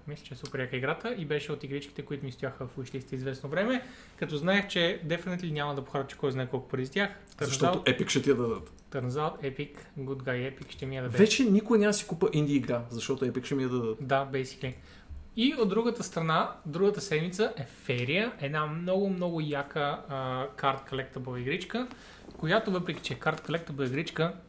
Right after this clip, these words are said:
Speaker 1: in its nature, ти казва, че може да събере всички триста карти за по-малко
Speaker 2: По-малко
Speaker 1: от
Speaker 2: от
Speaker 1: петдесет
Speaker 2: петдесет
Speaker 1: часа
Speaker 2: часа.
Speaker 1: и да можеш да си играеш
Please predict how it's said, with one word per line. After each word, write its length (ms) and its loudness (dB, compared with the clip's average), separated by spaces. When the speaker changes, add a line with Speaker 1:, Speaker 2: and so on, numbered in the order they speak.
Speaker 1:
in 180 0
its 280 2
nature, 240 -2
ти 100 -2
казва, 320 6
че 140 -4
може 140 2
да 120 0
събере 240 2
всички 320 -4
триста 300 -2
карти 320 0
за 240 0
по-малко 240 4
Speaker 2:
По-малко 260 4
Speaker 1:
от 60 4
Speaker 2:
от 40 4
Speaker 1:
петдесет 140 4
Speaker 2:
петдесет 180 2
Speaker 1:
часа 260 2
Speaker 2:
часа. 120 -8
Speaker 1:
и 80 0
да 240 -4
можеш 260 -4
да 60 -12
си 60 -6
играеш 460 -4